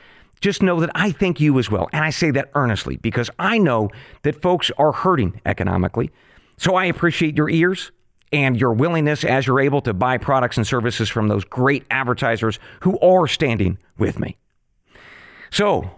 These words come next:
onward we go. And thanks to everybody. And now you have an update on the latest on the Wright Report and why, yes, on occasion, I will need to take a day off. More good news to come.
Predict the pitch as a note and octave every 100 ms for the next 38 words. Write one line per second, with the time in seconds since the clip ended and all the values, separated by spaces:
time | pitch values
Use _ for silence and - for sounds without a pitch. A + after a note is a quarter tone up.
0 | _ G3 C4+ C4 A3 D#3 G2+ A2+ G#2 C#3
1 | _ _ _ _ G#3+ G#3 F#4 - B3 C#3
2 | D#3 G3 - - - - - _ _ A#2+
3 | F3+ F#3 G3 F3+ E3 D#3+ D#3 - F3 A#3
4 | - - F3+ F#3+ C4 C#4+ F3+ C#3+ - -
5 | _ - C3+ B2+ - - C3+ A#2+ A#2+ -
6 | - - - - - B3 C4 G#3+ A3+ G#3+
7 | F#3+ F#3 - - - E3+ G3+ G3 F#3+ D#3
8 | E3 E3+ - _ _ - C3+ D3 C3+ C3+
9 | B2 C3 B2 C3 B2+ - _ B2+ G#2+ A2
10 | A#2 A2+ - - - _ _ _ _ _
11 | _ _ - D3 D3 C#3+ C3 B2 A#2+ A2
12 | G2+ C3